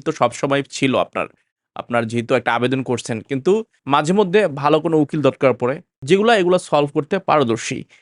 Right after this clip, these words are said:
সেক্ষেত্রে আপনি বলতে পারেন তাহলে আমরা স্ক্যান কপি এবং রিটার্ন পাসপোর্ট তারাও কি এটা করতে পারবো কিনা? হ্যাঁ, আপনারা অবশ্যই পারবেন। এখন দেখেন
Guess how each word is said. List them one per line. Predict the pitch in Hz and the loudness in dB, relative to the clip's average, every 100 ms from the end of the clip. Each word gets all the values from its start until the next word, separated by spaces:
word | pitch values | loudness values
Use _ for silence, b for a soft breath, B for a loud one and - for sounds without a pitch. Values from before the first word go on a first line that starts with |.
| b - | b -4
সেক্ষেত্রে | 180 180 165 | 0 2 2
আপনি | 170 165 | 2 -2
বলতে | 160 160 | -2 2
পারেন | 160 151 | 2 2
তাহলে | 151 156 | 0 0
আমরা | 156 147 151 139 - | 2 2 2 2 0
স্ক্যান | 156 156 | -2 0
কপি | 151 147 143 139 127 | 0 2 2 2 -2
এবং | 117 123 123 120 127 | 0 2 2 0 0
রিটার্ন | 160 156 | 0 0
পাসপোর্ট | 143 135 | -2 0
তারাও | 131 135 143 | 2 2 2
কি | 160 | -2
এটা | 139 147 | -2 -4
করতে | 135 117 | -4 -2
পারবো | 107 90 | -2 -2
কিনা? | 92 107 | -6 -2
হ্যাঁ, | 175 226 233 _ _ - | 0 0 -2 _ _ -8
আপনারা | 135 151 131 | -2 2 2
অবশ্যই | 143 - 135 | 0 0 0
পারবেন। | 107 107 107 | 2 0 -2
এখন | 208 226 _ _ _ | -2 -4 _ _ _
দেখেন | 151 143 113 | -2 -2 -4